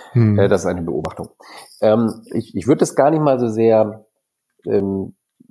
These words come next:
Speaker 2: jetzt auf die Frauen, ähm, ähm, ja, ich würde es gar nicht mehr so sehr auf die Frauen kaprizieren wollen, sondern tatsächlich das mal grundsätzlicher sehen. Und ich glaube, auch hier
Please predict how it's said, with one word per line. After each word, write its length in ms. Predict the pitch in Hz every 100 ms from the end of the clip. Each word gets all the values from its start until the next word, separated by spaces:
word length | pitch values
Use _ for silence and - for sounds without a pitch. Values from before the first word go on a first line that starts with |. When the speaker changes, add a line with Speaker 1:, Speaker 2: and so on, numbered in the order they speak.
| _ -
Speaker 2:
jetzt 160 | 98
auf 120 | 87 -
die 100 | 85
Frauen, 800 | - 90 95 147 175 165 - - - - - _ -
ähm, 720 | 131 131 127 117 120 117 110 -
ähm, 640 | - 113 110 110 107 104 - _ - - -
ja, 320 | 101 101 -
ich 500 | - - - _ _
würde 140 | 120 104
es 80 | -
gar 100 | 120
nicht 80 |
mehr 100 | 120
so 60 | 107
sehr 140 | 107
auf 80 | 104
die 80 | 110
Frauen 240 | - 104
kaprizieren 520 | 131 - 120 - 127 117
wollen, 200 | 123 113
sondern 240 | 107 104
tatsächlich 500 | 110 - 101 110 - - - - _ _
das 340 | - - - 104
mal 140 | 110
grundsätzlicher 640 | 107 117 127 151 160 147 95
sehen. 300 | - 80 -
Und 100 | 87
ich 80 | -
glaube, 320 | 113 110 -
auch 140 | 104
hier 400 | - 123 143 -